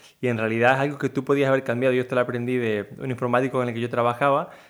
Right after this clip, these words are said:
que un día me despidió un correo, me dijo, "Bueno, Alberto, hasta luego", era por la tarde o algo así, que mañana, "crea un buen día". Y solamente ese "crea un buen día", y dije, "Me está poniendo la responsabilidad en, en que si el día de mañana es bueno o es malo, es culpa mía".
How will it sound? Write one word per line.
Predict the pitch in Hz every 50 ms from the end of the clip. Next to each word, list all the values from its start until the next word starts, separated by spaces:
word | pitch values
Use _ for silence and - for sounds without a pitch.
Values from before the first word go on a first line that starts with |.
| _ _
que | - 135
un | 120 120
día | 117 127 131
me | 131 127
despidió | 127 120 127 120 123 135
un | 135 127
correo, | - 135 135 143 143
me | 143 131
dijo, | 120 113 - 120
"Bueno, | 127 131 127 123
Alberto, | 127 127 127 120 101 98 110 - - -
hasta | 117 - - 117
luego", | 120 127 139 151 160 160 147 120 -
era | - 104 104
por | - 107
la | 104
tarde | 110 113 117 110 113
o | 110 110 110 113 110
algo | 110 107
así, | 107 - 151 143
que | - 120 104 98 104 -
mañana, | 113 104 98 101 113 123 131 143 160 170 - - - - - _ _ _ _
"crea | - 143 147 165 156 139
un | 131 127 123
buen | 123 127 120 113 110
día". | 104 95 92 90 90 - - _ -
Y | - 123
solamente | - 139 143 160 185 196 185 190
ese | 175 170 - 165 - -
"crea | - - 139 156 165 147 135
un | 131 131 131
buen | 135 135 131 131
día", | 131 151 160 156
y | 139
dije, | 123 117 - 117 110 113 - - -
"Me | 127 113
está | 117 - 135
poniendo | 135 175 180 190 190 190 185
la | 180 156
responsabilidad | 143 139 131 - 131 123 120 110 - 120 110 104 101 104 107 117 135 165 180 - - - _ _ _ _
en, | - 120 117 117 117 - _ _ -
en | 135 127 120 117
que | - - 117 110
si | - - - 117 110 107
el | 107 107
día | 107 135 165 180
de | 180 180 170 170
mañana | 156 151 147 139 131 117
es | 113
bueno | 123 127 127 117
o |
es | 113
malo, | 113 117 143 170 185 175 - -
es | - -
culpa | - - 180 - 123 98
mía". | 151 202 214 180